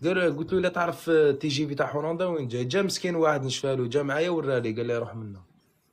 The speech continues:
ركبت فيه ستاسيو، كيما نقولوا ستاسيو الاخر تاع بلجيكا باش تدخل لا هولندا. لياج، لياج براسات تما في لياج.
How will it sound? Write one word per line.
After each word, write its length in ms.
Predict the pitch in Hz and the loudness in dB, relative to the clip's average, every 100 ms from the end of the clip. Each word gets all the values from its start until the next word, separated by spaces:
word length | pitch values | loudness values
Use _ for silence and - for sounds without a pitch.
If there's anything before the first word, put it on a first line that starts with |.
| _ _ _ - - - - - _ 143 | _ _ _ -20 -20 -20 -20 -20 _ 0
ركبت 320 | 139 202 - | 2 2 2
فيه 400 | 214 233 220 - _ _ _ | 4 4 4 -2 _ _ _
ستاسيو، 1000 | - - 196 - 190 180 175 170 160 156 - _ _ _ _ _ _ _ _ _ _ _ - | -2 0 2 2 4 4 4 4 2 0 -12 _ _ _ _ _ _ _ _ _ _ _ -8
كيما 220 | 123 165 160 | -2 2 2
نقولوا 320 | 147 151 143 | 4 2 2
ستاسيو 420 | - 151 - 147 | 0 0 0 2
الاخر 360 | 151 160 - 170 | 2 0 -2 0
تاع 560 | 165 143 143 135 131 | 0 2 2 4 4
بلجيكا 540 | 120 139 127 160 147 147 | 2 0 0 0 0 -2
باش 180 | 175 | -2
تدخل 240 | - 147 143 | -2 0 2
لا 60 | |
هولندا. 520 | 135 127 117 104 95 _ _ _ _ _ _ _ _ - | 2 2 0 -4 -10 _ _ _ _ _ _ _ _ -8
لياج، 540 | 143 185 180 117 - - _ _ _ _ _ - | 0 4 4 0 -6 -18 _ _ _ _ _ -6
لياج 400 | 123 139 110 101 | 2 2 2 0
براسات 360 | 117 110 113 107 _ - | 0 0 -2 -6 _ -20
تما 260 | - 104 104 | -16 -14 -10
في 120 | 131 | -4
لياج. 380 | 127 113 104 | -2 -2 -2